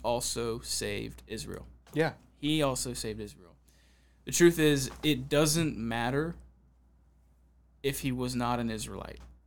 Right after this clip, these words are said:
Speaker 1: It, it doesn't even matter if he was affiliated with the Canaanite religion. Yeah, it's sad, okay, if he didn't believe in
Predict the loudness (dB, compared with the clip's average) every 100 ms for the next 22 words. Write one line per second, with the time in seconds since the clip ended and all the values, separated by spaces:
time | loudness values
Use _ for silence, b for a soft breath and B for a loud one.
0 | _ _ -2 2 4 4 4 4 4 4
1 | 4 2 -2 -4 -4 -2 -4 -4 -8 -4
2 | -2 0 0 -2 -4 -8 -12 -12 -4 -2
3 | -2 -2 -4 -4 -6 -6 -10 -12 -14 -10
4 | -2 -2 -2 0 2 2 0 -2 -4 -8
5 | -12 -20 _ _ -10 -6 -6 -6 -4 -4
6 | -6 -10 -8 -6 -6 -8